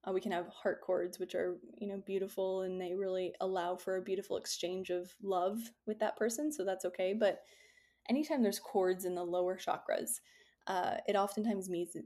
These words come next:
means that there's a trauma bond happening. And because this life <laughs> is often very traumatic, and most of us have, s-, you know, all of us, I should say, have childhood trauma. Um, what that means is that there's a wound there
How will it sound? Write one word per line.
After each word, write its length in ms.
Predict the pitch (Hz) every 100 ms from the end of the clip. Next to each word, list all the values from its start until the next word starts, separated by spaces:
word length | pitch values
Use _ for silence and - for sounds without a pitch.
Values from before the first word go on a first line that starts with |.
| 214
means 380 | 196 202 185 175
that 120 | 165
there's 180 | 160 160
a 40 |
trauma 380 | - 175 165 165
bond 280 | - - -
happening. 520 | 233 - - 226 226 - _ - - -
And 460 | 196 196 190 190 190
because 300 | 220 233 226
this 200 | 202 -
life 420 | - - 226 -
<laughs> 0 |
is 180 | 214 202
often 500 | 170 175 180 185 180 - -
very 400 | 196 196 185 180
traumatic, 640 | 180 180 175 180 185 180 -
and 360 | 185 180 180 185 _ - _ _ _
most 380 | 196 196 190 -
of 100 | 185
us 180 | 185 -
have, 180 | 180 175 - _ _ _ -
s-, 360 | - - - -
you 160 | 185
know, 140 | - - _ _ - 214 -
all 180 | 196
of 100 | 180
us, 180 | 170 -
I 60 | -
should 200 | - -
say, 140 | -
have 160 | 208 -
childhood 340 | - - -
trauma. 400 | - - - 214 - _ -
Um, 520 | 175 - - 226 233 - - _ _ _ _ _ _ _ _ _ _ _ _ _ _ _ _ _ -
what 340 | 190 202 -
that 200 | 185 151
means 640 | 185 185 185 175 - 214 -
is 160 | 185
that 200 | 185 -
there's 220 | 180 175 180
a 80 |
wound 420 | 175 170 175 175 190
there 260 | 180 220